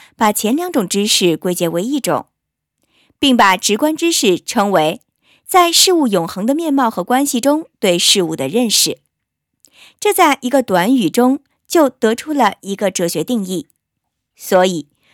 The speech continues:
直观知识要在事物和事件的背后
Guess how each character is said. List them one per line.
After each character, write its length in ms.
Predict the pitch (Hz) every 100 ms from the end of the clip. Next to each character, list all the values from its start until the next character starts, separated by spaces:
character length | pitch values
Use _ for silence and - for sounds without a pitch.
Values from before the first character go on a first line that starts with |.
| _
直 100 | -
观 200 | 339 403
知 160 | 392 392
识 260 | - 254 -
要 160 | 247 233
在 180 | 240
事 300 | 226 - 254
物 180 | 226 214
和 160 | 196 180
事 220 | - 214
件 160 | 202 180
的 80 |
背 180 | 175 208
后 300 | 202 233 196